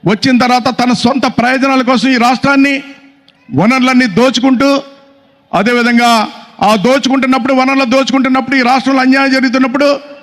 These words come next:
ఏదన్నా తెలుగుదేశం పార్టీ నాయకులు, కార్యకర్తలు కానీ, జనసేన నాయకులు కానీ అడిగితే కేసులు పెట్టడం, జైల్లో పెట్టడం ఇదే చూసుకున్నాడు తప్ప ఈ రాష్ట్ర ప్రయోజనాల కోసం కానీ, ఈ రాష్ట్ర ప్రజల కోసం కానీ ఏనాడు కూడా ఆలోచన చేయలేదు. అదేవిధంగా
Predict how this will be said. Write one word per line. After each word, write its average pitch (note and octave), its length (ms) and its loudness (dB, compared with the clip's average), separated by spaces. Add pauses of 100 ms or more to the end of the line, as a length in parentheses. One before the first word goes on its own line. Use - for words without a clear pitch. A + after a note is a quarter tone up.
(460)
ఏదన్నా C4+ 540 2
తెలుగుదేశం C4+ 540 -2
పార్టీ C4+ 300 0
నాయకులు, C4 360 0
కార్యకర్తలు C4+ 560 -2
కానీ, C4 240 0
జనసేన C4 420 0
నాయకులు C4 320 0
కానీ C4 180 0
అడిగితే C#4 440 -2 (640)
కేసులు B3 320 2
పెట్టడం, A#3 340 -2
జైల్లో A#3 300 2
పెట్టడం A3 260 0
ఇదే A3+ 200 2 (120)
చూసుకున్నాడు A#3+ 340 0
తప్ప C4 380 -2 (640)
ఈ E3 80 2
రాష్ట్ర G#3+ 360 0
ప్రయోజనాల B3 520 0
కోసం A3+ 300 0
కానీ, A3+ 240 2
ఈ A3+ 80 2
రాష్ట్ర G#3+ 340 0
ప్రజల A3 300 0
కోసం A#3 300 0
కానీ A3+ 380 0 (360)
ఏనాడు B3+ 400 0
కూడా A#3+ 180 0
ఆలోచన A3+ 320 2
చేయలేదు. G#3+ 680 2 (540)
అదేవిధంగా A3 420 0